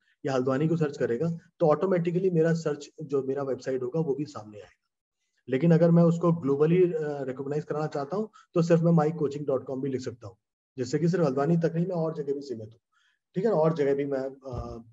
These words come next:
उसको ले जाना चाहता हूँ तो मैं हल्द्वानी का नाम नहीं दूंगा। तो जैसा आप नाम खोजेंगे वो आपकी search engine में ranking को बढ़ाता है। तो ये बहुत सोचने समझने की बात रखना चाहिए कि आपका domain क्या है, आपके audience कौन है,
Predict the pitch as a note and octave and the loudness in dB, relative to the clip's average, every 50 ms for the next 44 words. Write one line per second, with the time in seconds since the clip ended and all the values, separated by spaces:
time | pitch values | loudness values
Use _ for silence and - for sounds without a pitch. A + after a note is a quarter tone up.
0 | _ _ - B2 - - D3 D3 C3+ B2 A#2+ A#2+ A#2+ A#2+ A#2+ A#2 A#2+ G#2+ - - | _ _ -16 -14 -6 -2 -2 -2 0 -2 -2 -4 -4 -6 -6 -8 -10 -10 -10 -10
1 | C#3 D#3+ E3+ E3 _ _ _ _ F#3+ G3 G3+ F#3 E3 D#3+ D3+ D3+ D3+ D#3 C#3+ C#3 | -12 -12 -14 -16 _ _ _ _ 0 2 2 2 2 2 0 2 0 -2 -2 -2
2 | C3+ C3 B2+ B2 B2 D3 C#3+ E3 F3 E3+ - - _ _ _ _ _ - C#3 B2+ | -2 -4 -4 -2 -4 -2 -2 -2 -2 -2 -4 -10 _ _ _ _ _ -4 -2 -2
3 | C3 - - F3 F#3 E3+ D#3 D#3+ E3 D#3 A#2+ A#2 A#2+ C#3+ E3+ F3 - - G#3+ G#3 | -2 -2 -2 -4 -2 -4 -4 -6 -6 -8 -8 -6 -4 -4 -4 -4 -2 -2 0 0
4 | C#3 D3 C#3+ C3+ B2 - - - - - - - _ - C3 D#3 D#3+ C#3+ - - | 0 0 -2 -2 -4 -6 -8 -10 -14 -20 -20 -20 _ -2 0 2 2 2 0 -2
5 | F3+ F3 E3+ E3 D3+ C#3+ C#3+ C#3+ C3+ C3 C3+ C3 B2+ B2+ D3 E3 E3+ E3 - _ | -2 0 0 0 -2 -2 -4 -6 -6 -4 -4 -4 -4 -4 -4 -6 -8 -10 -14 _
6 | _ - B2 B2+ B2 A#2+ A2+ B2 B2+ B2+ C3+ E3+ E3 D#3 A2 A2 A2+ A2+ A#2+ A2 | _ -6 -4 -4 -4 -4 -4 -8 -8 -4 -2 -2 -2 -2 -2 -4 -4 -6 -8 -10
7 | - - _ _ _ - E3+ F3+ E3+ D#3 D3 D#3+ D#3+ - - D3 C#3 D3 D3+ C#3 | -12 -14 _ _ _ 0 0 2 2 2 0 -2 -2 -4 -6 -6 -6 -6 -8 -10
8 | - C3+ C3 B2 A#2+ B2 A#2 A#2+ A#2 A2+ - C3 B2+ _ _ _ _ _ _ - | -8 -10 -12 -10 -10 -10 -12 -12 -12 -14 -16 -16 -18 _ _ _ _ _ _ -16
9 | A#2 A2 B2 C3+ A#2+ C3 A#2+ A#2 B2 B2 C#3+ C3 - - C3 B2+ B2+ B2 B2 C3 | -12 -8 -6 -6 -6 -6 -6 -6 -6 -6 -6 -6 -6 -6 -4 -4 -4 -2 -2 -4
10 | C3 B2+ B2 B2+ A#2+ A2+ A2+ A2+ A#2+ A#2 _ _ _ _ _ _ B2 B2+ B2+ - | -4 -4 -6 -6 -6 -6 -6 -10 -12 -16 _ _ _ _ _ _ -8 -8 -4 -2
11 | D3 C#3 C3+ C3 C3 C#3 C#3+ D3+ D3 D3 - - B2+ A#2+ A#2 A#2 A#2 A#2 A#2 A#2+ | -2 0 0 0 2 0 0 0 -2 -4 -6 -8 -8 -6 -6 -6 -8 -10 -12 -16